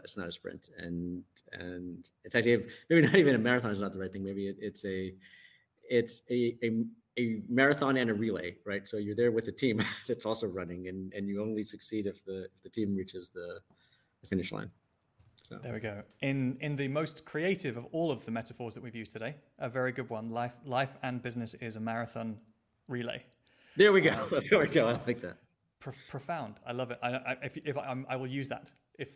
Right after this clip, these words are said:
Speaker 2: if
Speaker 1: Okay,
Speaker 2: with your
Speaker 1: there we
Speaker 2: permission,
Speaker 1: go.
Speaker 2: I will use that again.
Speaker 1: You, you, you
Speaker 2: Um,
Speaker 1: have my permission. It, it's all, uh, open source under a Creative Commons license. So that works.
Speaker 2: And for people who want to find out more about storage, what's coming up for you guys next? How can they find out more about what you're doing?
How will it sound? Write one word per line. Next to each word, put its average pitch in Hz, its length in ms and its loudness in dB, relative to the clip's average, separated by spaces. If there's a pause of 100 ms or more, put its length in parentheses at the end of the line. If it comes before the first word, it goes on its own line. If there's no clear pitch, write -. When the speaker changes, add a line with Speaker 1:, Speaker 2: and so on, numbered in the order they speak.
Speaker 2:
if 156 80 -6
Speaker 1:
Okay, - 120 0
Speaker 2:
with 147 60 0
your 139 120 -2
Speaker 1:
there 123 120 0
we 131 60 2
Speaker 2:
permission, 143 160 2
Speaker 1:
go. 120 60 -4
Speaker 2:
I - 20 -2
will 117 100 -6
use 117 200 -8
that 113 100 -6
again. 113 280 -6 (120)
Speaker 1:
You, 127 100 -2
you, 131 220 4
you 151 160 6
Speaker 2:
Um, 151 60 8
Speaker 1:
have 151 120 4
my 156 100 2
permission. 135 380 0
It, 104 140 0
it's 117 140 2
all, 131 220 2
uh, 117 200 0
open 131 260 0
source 120 380 0
under 110 220 -2
a 104 40 -6
Creative 113 300 -2
Commons 104 340 -8
license. 101 400 -14 (180)
So - 120 -20
that 120 80 -14
works. 123 240 -14
Speaker 2:
And 160 280 -2 (440)
for 160 100 0
people 175 360 0
who 139 240 0 (100)
want 143 180 -4
to 143 60 -8
find 135 240 -4
out 127 100 -4
more 127 120 -4
about 123 220 -6
storage, 123 460 -6 (280)
what's 170 260 -2
coming 165 180 -2
up 151 100 -4
for - 60 -8
you 151 80 -2
guys 139 260 0
next? 147 600 -4 (120)
How 156 200 -6
can 143 140 -8
they 139 60 -4
find 139 200 -4
out 135 140 -4
more 135 140 -6
about 131 180 -4
what 127 120 -8
you're 131 100 -8
doing? 127 420 -2